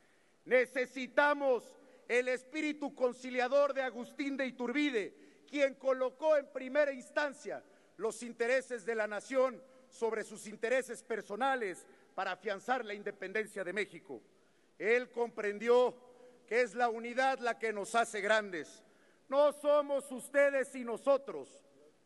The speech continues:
todos somos México. Es imperativo estar a la altura de Benito Juárez, el gigante de Guelatao,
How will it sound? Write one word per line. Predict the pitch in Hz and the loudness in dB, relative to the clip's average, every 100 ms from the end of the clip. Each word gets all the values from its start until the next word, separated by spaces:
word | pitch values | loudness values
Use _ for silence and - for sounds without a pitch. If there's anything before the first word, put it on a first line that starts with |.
| - - | -8 4
todos | 285 269 208 - | 6 6 -2 -8
somos | 214 202 180 | -8 -6 -6
México. | 202 196 156 - 107 _ _ _ _ _ _ _ _ | -4 -4 -6 -18 -20 _ _ _ _ _ _ _ _
Es | 165 262 262 277 | 2 2 2 -4
imperativo | 277 262 269 262 240 240 302 294 262 202 - - - - | -8 0 2 4 2 -2 -2 0 2 2 -2 -14 -20 -2
estar | 233 233 - 311 302 | 0 0 2 2 2
a | |
la | 285 | 0
altura | 262 - 302 277 | -2 -4 -4 0
de | 254 | 0
Benito | 247 277 302 285 | 0 -2 -2 -2
Juárez, | 262 294 294 277 - | 2 2 2 0 -2
el | 262 | -6
gigante | 226 254 233 285 285 277 247 | -6 -4 2 2 2 -2 -2
de | 233 | 0
Guelatao, | 226 220 220 294 285 226 | 0 0 2 2 2 0